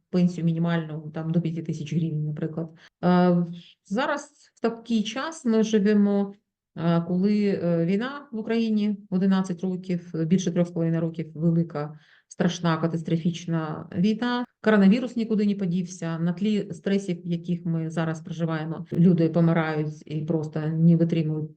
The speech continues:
е, такий стрес. Е, люди гинуть, е, в-, внаслідок війни, е, люди гинуть від ракет, шахедів і всякої іншої, е, нечисті.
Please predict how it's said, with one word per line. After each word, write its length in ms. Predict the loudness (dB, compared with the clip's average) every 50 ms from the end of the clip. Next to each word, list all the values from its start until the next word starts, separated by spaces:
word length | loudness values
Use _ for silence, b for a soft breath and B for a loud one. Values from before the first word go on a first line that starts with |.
| _ -10 -8
е, 200 | -6 -6 -6 -6 -8 -14 -20 _ _ _ _ _ _
такий 440 | -2 -2 -2 -2 -2 -2 -2 -2 -4
стрес. 440 | -4 -4 -4 -2 -2 -4 -6 -10 _ b b b b _ _ _ _ _ _ _ _ _ _ _ _ _ _ _ _ _ _ 0
Е, 300 | 2 4 4 6 6 6
люди 260 | 6 6 6 6 6
гинуть, 520 | 6 6 6 6 6 6 4 2 0 -4 -2
е, 320 | 0 0 2 2 2 2 0
в-, 800 | -2 -4 -8 -6 -4 -2 -2 -2 -2 -2 -2 -2 -2 -2 -2 -2
внаслідок 480 | 0 -2 -2 -2 -4 -6 -8 -6 -4 0
війни, 540 | 0 2 2 2 0 -4 -8 -14 -16 -18 _ _ _ _ -2
е, 560 | 0 2 2 2 2 2 2 2 2 2 0 -2 -6 -12 -16 -14 -12 -10 -2 4
люди 300 | 4 6 6 6 4 4
гинуть 540 | 4 4 2 2 0 -2 -6 -10 -12 -14 -14
від 380 | -8 -4 -4 -4 -4 -2 -2
ракет, 380 | 0 2 2 2 0 0 -2 -2
шахедів 600 | -2 -4 -4 -2 -2 -2 -2 -2 -4 -8 -10 -12 -12 -8
і 340 | -4 -2 -2 -2 -2 -4 B B B B B B B B
всякої 600 | -8 -6 -2 0 -2 0 0 0 -2 0 2 4
іншої, 500 | 4 4 2 0 -4 -6 -6 -6 -6 -6 -8
е, 240 | -8 -6 -6 -2 -2
нечисті. 600 | -2 -2 -2 -4 -8 -8 -8 -8 -6 -4 0 2